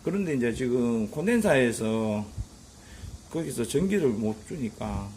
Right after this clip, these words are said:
그래가지고 얘가 에라를 띄웁니다. 하여튼 요렇게 뭐 제가 초보지만 간단하게 오늘 또 영상도 한번 올려드려야 될 시기가 온 것 같은데, 어제 안 그래도 제가 또 저 어딥니까 또 그 부산에 가가지고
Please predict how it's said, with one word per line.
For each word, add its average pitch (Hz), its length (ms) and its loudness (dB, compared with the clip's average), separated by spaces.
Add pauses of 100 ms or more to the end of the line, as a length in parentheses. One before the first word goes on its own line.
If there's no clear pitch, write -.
(100)
그래가지고 123 760 -4
얘가 110 260 -2
에라를 117 420 -2
띄웁니다. 107 400 -4
하여튼 139 300 -4
요렇게 123 560 0 (460)
뭐 123 220 -4
제가 139 220 0
초보지만 147 760 2
간단하게 135 480 -2
오늘 120 340 -2
또 113 200 0
영상도 170 480 4
한번 117 300 0 (420)
올려드려야 226 600 6
될 151 280 2
시기가 190 440 0
온 135 240 4
것 190 80 4
같은데, 151 580 4
어제 208 200 6
안 139 100 4
그래도 139 340 2
제가 131 340 2
또 113 220 0 (500)
저 131 120 0
어딥니까 135 380 0
또 113 160 -2 (840)
그 123 300 2
부산에 156 400 2
가가지고 113 680 2